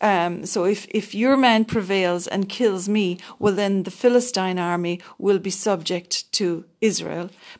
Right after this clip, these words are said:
But if I kill him, <laughs> your army will be subject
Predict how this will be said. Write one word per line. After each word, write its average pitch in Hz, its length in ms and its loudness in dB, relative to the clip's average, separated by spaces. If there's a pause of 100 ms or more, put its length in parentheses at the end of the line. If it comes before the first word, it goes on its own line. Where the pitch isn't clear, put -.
(160)
But 202 400 2 (240)
if 214 160 0
I 240 200 6
kill 208 360 -2
him, 214 540 -4 (760)
<laughs> - 840 -20
your 240 320 6
army 196 600 4
will 214 240 2
be 180 360 -10
subject 175 800 -6